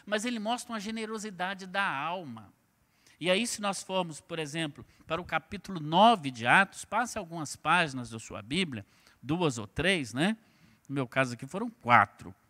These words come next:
Na verdade, vão ser cinco, porque é o versículo dezesseis. Vá para Atos nove, versículo dezesseis, não, na verdade é o vinte e seis,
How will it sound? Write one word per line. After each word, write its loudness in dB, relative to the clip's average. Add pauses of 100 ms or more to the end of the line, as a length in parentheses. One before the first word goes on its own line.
(500)
Na -2
verdade, -2
vão -6
ser -4
cinco, 0
porque -10
é -8
o -8
versículo -8
dezesseis. -6 (760)
Vá 10
para 6
Atos 4
nove, 6 (500)
versículo 0 (140)
dezesseis, 0
não, 2
na 0
verdade 2
é 2
o 2
vinte 0
e -4
seis, -4